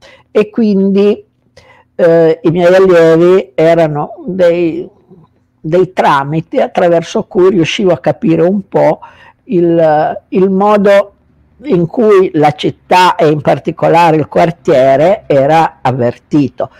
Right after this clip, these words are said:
Per esempio, quando ho insegnato in una certa area di Torino, che era poi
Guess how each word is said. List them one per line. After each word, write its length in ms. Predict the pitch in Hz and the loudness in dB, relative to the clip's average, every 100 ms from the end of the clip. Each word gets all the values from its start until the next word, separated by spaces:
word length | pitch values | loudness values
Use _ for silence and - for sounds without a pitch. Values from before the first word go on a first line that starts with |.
| - _ | -20 _
Per 160 | 190 196 | -2 0
esempio, 400 | 190 175 131 139 | 0 0 -2 -2
quando 400 | 196 180 196 185 | 0 0 2 2
ho 200 | 151 170 | 2 2
insegnato 720 | 180 - 170 139 143 165 170 | -2 -6 -10 -6 -4 -4 -4
in 100 | 147 | -8
una 180 | 139 131 | -8 -8
certa 400 | - 165 - 160 | -6 -6 -2 -2
area 300 | 160 170 160 | 0 2 0
di 180 | 147 | -4
Torino, 760 | - 165 156 156 135 135 143 170 | -4 -2 0 -2 -2 -4 -6 -6
che 180 | - 135 | -4 0
era 220 | 151 151 | 2 0
poi 560 | 131 - 139 151 147 | -2 -2 0 2 0